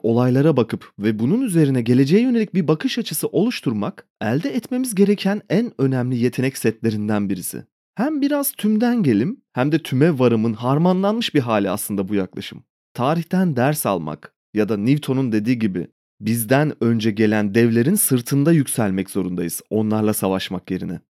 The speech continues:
Neredeyse bütün bölümlerde bu tarz referans noktalarından baz alınarak bir temele oturtulmuş durumda,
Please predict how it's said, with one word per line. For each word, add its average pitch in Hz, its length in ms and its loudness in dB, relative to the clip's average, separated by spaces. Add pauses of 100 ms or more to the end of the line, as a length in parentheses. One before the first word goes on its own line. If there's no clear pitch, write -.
(120)
Neredeyse 247 540 -2
bütün 247 260 -2
bölümlerde 240 600 0
bu 233 100 -2
tarz 196 360 -2
referans 180 440 0
noktalarından 113 680 -2
baz 131 200 2
alınarak 127 500 0
bir 185 60 -2
temele 170 340 0
oturtulmuş 165 800 -2
durumda, 92 380 -4